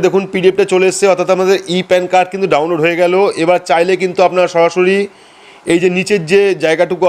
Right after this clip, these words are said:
আছে সেটা কিন্তু চাইলে আপনারা, আহ, জেরক্স করে রাখতে পারেন বা এখান থেকে কিন্তু পিভিসি কার্ড প্রিন্ট করে বার করতে পারেন বা চাইলে আপনি ল্যামিনেশন করে বার করতে পারেন।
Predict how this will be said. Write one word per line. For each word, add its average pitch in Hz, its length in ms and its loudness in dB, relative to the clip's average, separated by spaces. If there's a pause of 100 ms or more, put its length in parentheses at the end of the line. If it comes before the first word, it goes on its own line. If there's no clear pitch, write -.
আছে 180 120 -6 (100)
সেটা 175 220 -2
কিন্তু 180 220 -2 (340)
চাইলে 165 300 2
আপনারা, 170 300 0 (100)
আহ, - 720 -4 (300)
জেরক্স 180 300 0
করে 190 180 0
রাখতে 175 240 -6
পারেন 190 240 0
বা 170 140 2
এখান 170 200 -4
থেকে 180 160 2
কিন্তু 180 200 -2
পিভিসি 180 400 -2
কার্ড 175 220 0
প্রিন্ট 175 240 -4
করে 185 160 2
বার 160 140 2
করতে 170 200 -6
পারেন 185 200 0 (460)
বা 190 140 4
চাইলে 185 240 2
আপনি 185 180 -8
ল্যামিনেশন 165 400 -2
করে 185 80 2 (100)
বার 160 120 0
করতে 151 180 -6
পারেন। 131 180 -2